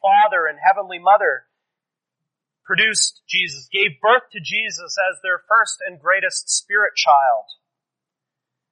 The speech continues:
The Mormons say that he is Lucifer's spirit brother, who became, again, a god, but whose deity is no different than that of many people.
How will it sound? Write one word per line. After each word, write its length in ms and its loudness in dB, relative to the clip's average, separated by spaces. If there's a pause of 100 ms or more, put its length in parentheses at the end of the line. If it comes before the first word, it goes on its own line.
(360)
The 60 -18
Mormons 520 2
say 260 0
that 160 -4
he 100 -8
is 200 -6
Lucifer's 560 -10
spirit 500 -4
brother, 400 -4 (1500)
who 80 -16
became, 680 -6 (360)
again, 300 -2 (100)
a 140 4 (320)
god, 340 4 (1120)
but 100 -8
whose 260 -6
deity 380 -2
is 160 -8
no 120 -8
different 360 -6
than 120 -20
that 200 -2
of 120 -14
many 220 -12
people. 440 -4